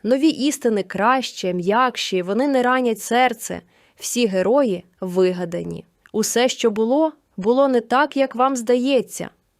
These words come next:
Оверко почав сумніватися. Його руки зніміли,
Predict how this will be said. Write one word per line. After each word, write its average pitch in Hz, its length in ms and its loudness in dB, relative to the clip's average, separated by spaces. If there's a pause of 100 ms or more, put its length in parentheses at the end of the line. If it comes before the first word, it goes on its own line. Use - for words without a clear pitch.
(160)
Оверко 190 480 0
почав 190 360 -4
сумніватися. 175 960 -8 (400)
Його 202 300 2
руки 262 240 0
зніміли, 196 800 0